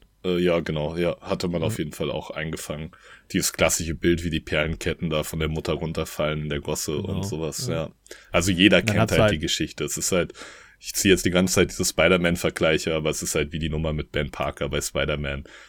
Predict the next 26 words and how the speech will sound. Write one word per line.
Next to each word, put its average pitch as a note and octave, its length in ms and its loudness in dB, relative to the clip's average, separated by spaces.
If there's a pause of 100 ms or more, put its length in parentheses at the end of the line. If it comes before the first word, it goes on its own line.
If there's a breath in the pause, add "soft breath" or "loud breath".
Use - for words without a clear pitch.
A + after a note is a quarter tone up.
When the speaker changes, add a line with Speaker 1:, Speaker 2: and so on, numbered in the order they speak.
(100 loud breath)
Speaker 1:
Dass G2 240 -2
Speaker 2:
Ja. G2+ 160 -6
Speaker 1:
jeder, F2 400 4
jeder F2 320 4
weiß F2 300 4
es - 160 0
halt, E2+ 280 2
der E2+ 100 2
sich D#2 180 -4
das - 180 -6
anguckt, - 480 -4
so. D#2+ 300 0 (260 loud breath)
Und D#2 160 -4
die D#2+ 60 2
Leute, D#2+ 280 2
die D#2 100 -2
es - 160 -4
nicht - 180 -2
wissen, E2+ 280 0
die D2+ 120 0
interessiert's - 520 -4
halt C#2+ 160 -2
auch - 200 -4
nicht. - 360 2
<laughs> - 220 -8
So, - 260 2